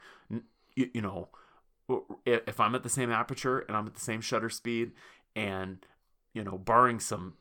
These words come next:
pretty minute variables, um, it's gonna be the same, right? So,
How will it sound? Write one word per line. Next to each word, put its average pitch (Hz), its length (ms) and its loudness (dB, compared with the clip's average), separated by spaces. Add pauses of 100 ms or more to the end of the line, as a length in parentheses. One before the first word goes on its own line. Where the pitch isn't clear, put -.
pretty 113 260 0
minute 101 520 -2 (120)
variables, 98 920 -4 (260)
um, 90 640 -2 (320)
it's - 160 -8
gonna 180 160 2
be 185 120 0
the 165 80 -4
same, 165 320 -4 (260)
right? 123 260 4
So, 123 260 6